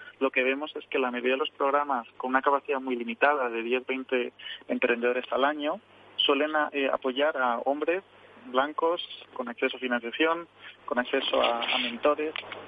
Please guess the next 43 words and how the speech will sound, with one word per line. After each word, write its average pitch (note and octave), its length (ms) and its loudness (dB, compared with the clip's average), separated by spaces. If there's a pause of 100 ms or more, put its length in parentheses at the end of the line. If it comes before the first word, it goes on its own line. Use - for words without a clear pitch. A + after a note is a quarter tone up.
(300)
eh, A#2+ 300 2
vamos D3 160 4
a C#3+ 40 -2
decir, C3 200 0
¿no? E3 140 2
Que D#3+ 120 2 (180)
<laughs> - 200 -2
de, C3+ 300 2
de C#3+ 100 4
buena D3+ 220 0
familia, C#3+ 440 -2
que C#3 120 0
al A#2+ 60 -2
final C3 440 0
uno C3+ 180 0
de C3+ 60 4
los B2+ 160 2
retos C3 360 -2
es D3 140 0 (400)
como C#3 200 0
el C3+ 60 4
emprendedor, B2+ 580 0
¿no? D3+ 120 -4
Los F3+ 120 -8
emprendedores C3+ 420 -2
creamos D3+ 260 -2
productos D3 320 -4
y - 40 -4
servicios C#3+ 420 -2
para - 180 0
gente C#3 240 -2
parecida C#3+ 540 0 (400)
a C3 40 2
nosotros, D#3 480 2
porque - 180 -10
entendemos B2+ 340 -2
muy B2+ 140 0
bien B2+ 120 0
sus B2+ 160 -2
problemas C3+ 420 -2
y B2 40 -10
queremos B2 280 -2
resolverlos, D3+ 640 0